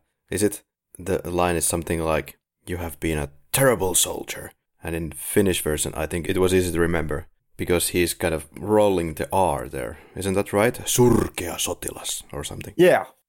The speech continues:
Speaker 2: he, he does. And I like that. With John Smith, I think Santeri Kinnunen does as good job as Mel Gibson. I can't say that one is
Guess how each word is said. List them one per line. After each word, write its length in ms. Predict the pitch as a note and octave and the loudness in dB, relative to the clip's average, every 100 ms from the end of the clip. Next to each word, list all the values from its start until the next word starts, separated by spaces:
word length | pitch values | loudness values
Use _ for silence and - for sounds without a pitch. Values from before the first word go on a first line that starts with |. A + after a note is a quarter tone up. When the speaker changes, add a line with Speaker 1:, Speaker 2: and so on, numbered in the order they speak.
| - | -2
Speaker 2:
he, 160 | E3 - | -2 4
he 180 | F#3+ F#3 | 4 6
does. 340 | A3 F3 - | 6 4 2
And 300 | D#3 D3 C#3+ - | 0 0 -2 2
I 160 | E3 E3+ | 4 8
like 400 | F3+ F#3 - C3 | 8 6 4 2
that. 340 | A2+ D2+ - - - - | 2 2 -6 -16 -16 0
With 300 | E3+ F3 F#3 | 4 4 2
John 280 | - A#3 A#3+ | 4 4 4
Smith, 360 | - F#3+ G3 F#3+ | 0 4 4 6
I 140 | E3+ E3 | 2 4
think 300 | F3 E3 - | 2 0 -2
Santeri 480 | - F3+ F3 D3+ | 2 2 2 -4
Kinnunen 540 | - D#3+ D3+ D3 D3 C#3 | 0 0 2 4 4 6
does 400 | C#3 B2+ - - - | 4 6 2 0 2
as 180 | C#3 | 0
good 240 | - D#3+ C3+ | 6 4 4
job 500 | - F3 E3+ F3 - - _ | 0 4 6 6 -2 -20 _
as 200 | A#2+ - | -4 -4
Mel 180 | B2+ A#2+ | 2 2
Gibson. 540 | B2 B2 - F#3+ G3 F#3+ _ _ - | 2 -2 0 -2 -2 -8 _ _ -2
I 120 | E3 | 0
can't 280 | F3+ D#3+ D3+ | 4 4 4
say 200 | D3 C3+ | 4 6
that 200 | B2 - | 4 2
one 240 | C3+ C3 - | 2 2 0
is 220 | A#2 | -6